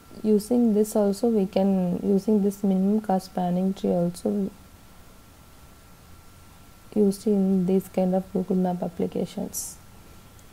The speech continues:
And, uh, this, this, um, minimum spanning tree is, uh, having some algorithms which is called Prim's algorithm and Kruskals algorithm.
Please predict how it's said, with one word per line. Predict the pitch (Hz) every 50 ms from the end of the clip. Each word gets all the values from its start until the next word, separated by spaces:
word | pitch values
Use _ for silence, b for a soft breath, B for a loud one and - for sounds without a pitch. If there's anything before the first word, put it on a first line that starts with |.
| - - 233
And, | 202 202 202 202 202 202 202 202 190
uh, | - - 214 208 208 202 202 196
this, | 190 190 247 262 262 - - - - - - - -
this, | 214 196 247 240 254 262 - - - - - - -
um, | 240 233 220 214 208 202 196 202 196 190 190 190 190 202 - - - - - -
minimum | 214 208 208 214 220 233 240 233 - - -
spanning | - - - - - 208 208 202 208 214 220 220 -
tree | - - 214 208 208 214
is, | 233 233 - -
uh, | 226 214 202
having | - - 196 190 190 190 196 208 226 233 226
some | - - 208 196 202 202
algorithms | 202 196 196 196 185 196 196 190 190 190 190 202 214 226 - -
which | 208 190 - -
is | 202 190 -
called | - - 202 196 202 196 -
Prim's | - 208 220 226 240 233 -
algorithm | 196 180 190 196 196 190 190 185 185 208 220 208
and | 202 196 196 196
Kruskals | - 196 190 - - - 214 208 220 214 -
algorithm. | 196 185 190 180 - 180 180 185 175 190 220 262